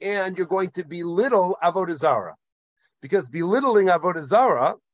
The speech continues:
so this is something which is, uh, requires, uh, elevating something to be, have important status, that should only be built on something which is true, something which has a foundation of M S,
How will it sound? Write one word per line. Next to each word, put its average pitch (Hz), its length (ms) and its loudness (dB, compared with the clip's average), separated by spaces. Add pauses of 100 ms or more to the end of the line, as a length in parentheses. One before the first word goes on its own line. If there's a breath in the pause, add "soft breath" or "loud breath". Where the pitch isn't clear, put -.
(1000)
so 147 200 -10
this 185 260 0
is 180 160 -6
something 196 480 -6
which 170 240 -10
is, 180 540 0 (360 loud breath)
uh, 165 260 4
requires, 170 880 0 (300 soft breath)
uh, 156 200 2
elevating 175 600 4
something 143 400 -6
to 160 100 -12
be, 185 320 -8
have 151 340 -4
important 185 500 -4
status, 185 640 -2 (260 soft breath)
that 196 420 0
should - 280 -10
only 226 300 2
be 175 140 -8
built 208 280 2
on 170 140 -2
something 180 340 -4
which 156 180 -2
is 135 180 -6
true, 147 380 -4 (400 soft breath)
something 190 320 -2
which 175 160 -8
has 165 200 -2
a 156 60 -4
foundation 170 580 -2
of 139 220 -2
M 143 180 -4
S, 262 340 -4